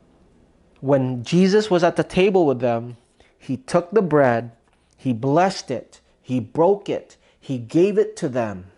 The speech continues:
and their eyes were opened, and they recognized him,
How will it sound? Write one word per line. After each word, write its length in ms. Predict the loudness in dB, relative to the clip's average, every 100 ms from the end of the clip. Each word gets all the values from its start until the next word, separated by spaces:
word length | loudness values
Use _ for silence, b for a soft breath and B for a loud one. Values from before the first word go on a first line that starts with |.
| _ _ _ b b b b
and 280 | -10 -8 -6
their 240 | -6 -6 -10 _
eyes 840 | -2 2 2 4 2 2 -2 -6 -16 b b -4
were 300 | -2 -2 -2 2
opened, 840 | 2 2 0 -2 -2 -8 -14 -20 _ b b
and 200 | -6 -4
they 160 | -2 -4
recognized 1200 | -6 -8 -6 -4 -4 -2 -2 0 -2 -2 -4 -8
him, 340 | -10 -8 -12